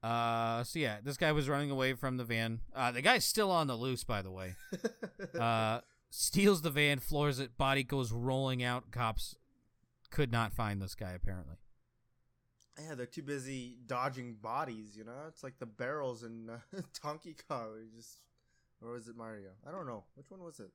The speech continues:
Speaker 1: It was Danky.
Speaker 2: All right.
Speaker 1: But yeah, uh, fucking with dead bodies is a, uh, felony, by the way.
Speaker 2: Mm,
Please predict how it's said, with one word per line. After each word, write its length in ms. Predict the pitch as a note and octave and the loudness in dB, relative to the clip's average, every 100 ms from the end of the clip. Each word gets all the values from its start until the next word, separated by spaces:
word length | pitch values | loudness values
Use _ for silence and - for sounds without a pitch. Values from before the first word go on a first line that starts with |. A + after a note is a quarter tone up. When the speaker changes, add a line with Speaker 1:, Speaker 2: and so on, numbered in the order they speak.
| _ _ _ _ _ _ _ _ _ - | _ _ _ _ _ _ _ _ _ -10
Speaker 1:
It 60 | B2+ | -4
was 140 | B2+ | -4
Danky. 580 | G2+ B2+ A#2+ A#2+ - A2+ - - _ _ _ _ A2 | -2 -2 0 -2 -6 -8 -10 -20 _ _ _ _ -16
Speaker 2:
All 120 | A#2 | -14
right. 220 | G2 G2 _ _ _ _ _ _ _ _ _ _ _ _ _ | -14 -16 _ _ _ _ _ _ _ _ _ _ _ _ _
Speaker 1:
But 220 | - C3+ B2+ | -4 -4 0
yeah, 180 | D#3+ G#2+ - | -2 -2 0
uh, 180 | D3 C#3 | 2 4
fucking 300 | F#3+ F#3+ F3 | 4 2 0
with 120 | D3 | 2
dead 160 | D#3+ C#3 | 4 6
bodies 340 | D3 C#3 A#2+ | 4 4 2
is 180 | B2+ A2+ | -4 -2
a, 280 | A#2+ A2 A2 | -2 -2 -2
uh, 200 | G#2+ G2+ | -4 -2
felony, 380 | B2+ A2 G2 | -2 -2 -4
by 160 | F#2+ G#2+ | -4 -2
the 100 | G#2 | -2
way. 160 | G#2 G#2 E3 | -2 -2 -4
Speaker 2:
Mm, 240 | D#3+ C#3+ | -6 -8